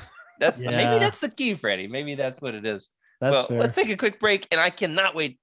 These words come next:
Speaker 1: to dive into this bad boy. As the kids say these days, it's a banger.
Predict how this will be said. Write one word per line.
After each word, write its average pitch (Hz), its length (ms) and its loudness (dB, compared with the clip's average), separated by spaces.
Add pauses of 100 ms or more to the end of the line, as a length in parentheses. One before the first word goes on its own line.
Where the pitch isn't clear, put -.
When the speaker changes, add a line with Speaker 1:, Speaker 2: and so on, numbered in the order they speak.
Speaker 1:
to 139 180 -6
dive 127 400 2
into 131 400 -6
this 127 220 -4
bad 127 200 2
boy. 127 220 -2
As 131 320 2
the 127 80 -8
kids 170 260 -10
say 160 140 -6
these 139 160 -12
days, 127 260 -6
it's 165 140 -10
a 127 60 -6
banger. 113 420 -4